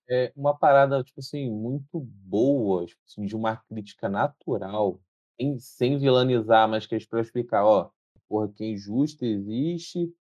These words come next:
em outros contextos, mas que é a parte da, das heroínas modelos, tá ligado? Que tem as agências mesmo, tipo assim, porra, você é uma boa heroína bonita e tal,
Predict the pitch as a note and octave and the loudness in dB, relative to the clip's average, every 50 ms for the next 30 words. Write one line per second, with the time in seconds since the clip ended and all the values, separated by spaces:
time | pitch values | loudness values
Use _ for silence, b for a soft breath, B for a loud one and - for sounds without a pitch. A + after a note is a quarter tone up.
0 | _ _ _ _ _ A2+ A#2+ A#2+ B2+ C3+ B2+ - - - A#2+ A2 G2+ - - B2 | _ _ _ _ _ -2 2 2 2 2 0 -4 -4 -2 -2 -2 -2 -2 -2 0
1 | C3+ C#3+ D#3+ D#3+ - - D3+ C#3 C3 C3 C3 B2+ A2+ A2 A2 G#2 - _ _ _ | 0 0 -2 -2 -4 -8 -8 -6 -6 -6 -2 -2 0 -2 -2 -4 -8 _ _ _
2 | _ - B2+ B2 A#2+ A#2+ A#2+ A#2+ A#2+ - - A2+ A2+ A#2 - - - B2 B2 A#2+ | _ 0 4 6 6 8 6 6 6 6 6 6 6 4 2 -6 -2 2 4 6
3 | A#2 A2+ A2+ A2+ A2+ G#2+ A2 A2+ A2+ A2+ A#2+ A2+ A#2 A#2 A#2 A#2+ A#2+ A#2+ A#2+ B2 | 6 6 6 6 4 4 2 0 0 0 0 0 0 0 -2 -2 -4 -4 -2 -4
4 | B2+ A#2+ A2 G#2+ G#2+ G2+ G2+ G2+ G2+ - _ - F#2 F#2 F#2 F#2+ F#2+ G2 G2+ A2 | -4 -2 -2 -2 0 0 0 -2 -4 -6 _ -10 -8 -6 -6 -4 -4 -4 -4 -4
5 | B2 B2+ B2 _ _ _ _ _ _ _ _ G2+ G2 - - A2 G#2 G#2 G#2 G#2 | -6 -10 -12 _ _ _ _ _ _ _ _ -14 -14 -10 -8 -8 -6 -4 -4 -6
6 | G#2 G2+ A2 G#2 G#2 G2 G#2 G#2 G#2 G#2 G2 - G#2+ G2+ G2+ G#2 G2+ G2+ G2+ G2 | -4 0 0 -2 -2 -2 -6 -8 -8 -8 -10 -10 -12 -12 -10 -8 -8 -10 -10 -12
7 | G2 G2 _ _ _ G#2 G2+ - - G#2 G2+ F#2 F2+ E2+ E2 - _ _ _ _ | -18 -20 _ _ _ -14 -14 -12 -12 -10 -8 -8 -10 -12 -16 -20 _ _ _ _
8 | _ - C3 A#2+ A2 A2 G2 F#2 G2+ G2 - - - - G#2 A2 A#2 A#2+ A#2+ A#2+ | _ 0 0 2 2 2 0 0 -2 -6 -6 -10 -12 -6 -2 0 2 2 2 2
9 | A#2+ A#2 A2 G#2 G#2 G#2+ A2+ A#2 A#2+ A#2+ A#2 A#2 A#2 A2 A#2 B2 A#2+ A2+ A2 G#2+ | 0 -2 -2 -4 -2 -2 0 2 2 0 0 0 -4 -6 -6 -6 -6 -6 -4 -4
10 | A#2+ A#2+ - - _ _ G#2+ A2 A#2 B2 - | -6 -6 -8 -12 _ _ 4 4 4 2 0